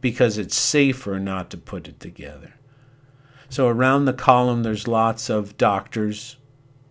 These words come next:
you know, emblazoned and embr-, you know, engraved into the column that are heavily connected to child sacrifice. And then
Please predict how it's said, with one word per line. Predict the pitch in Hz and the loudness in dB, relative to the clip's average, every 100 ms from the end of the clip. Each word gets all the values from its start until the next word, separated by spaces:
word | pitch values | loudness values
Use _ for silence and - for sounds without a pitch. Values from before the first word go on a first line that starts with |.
| _ _ _ _ _ _ _ | _ _ _ _ _ _ _
you | 101 107 | -8 -6
know, | 98 101 104 _ _ _ - | -6 -8 -10 _ _ _ -6
emblazoned | 120 107 107 113 113 120 110 110 107 | -4 -2 -2 0 0 -2 -2 -2 -2
and | 98 92 90 _ _ _ - | -2 -6 -10 _ _ _ -6
embr-, | 110 98 110 - | -4 -2 -4 -4
you | 107 107 | -4 -4
know, | 101 98 98 | -4 -6 -6
engraved | 113 110 90 113 113 117 110 | -6 -6 -4 -2 0 -2 -2
into | 113 104 | -2 -2
the | 101 | -4
column | - 113 104 101 | 0 0 0 -2
that | 101 98 87 - - - - | -4 -4 -6 -12 -20 -20 -12
are | |
heavily | - - 135 127 127 | 2 4 4 2 -2
connected | - 120 110 107 - 104 | -2 -2 -2 -4 -8 -8
to | 107 | -8
child | - - 104 101 95 | -6 -2 -2 -2 -8
sacrifice. | - 113 98 - 104 - 95 - - - _ _ - - - - - | -4 -4 -4 -8 -12 -8 -10 -10 -20 -20 _ _ -20 -20 -20 -20 -2
And | 143 139 | 0 4
then | 151 139 135 127 | 4 4 4 0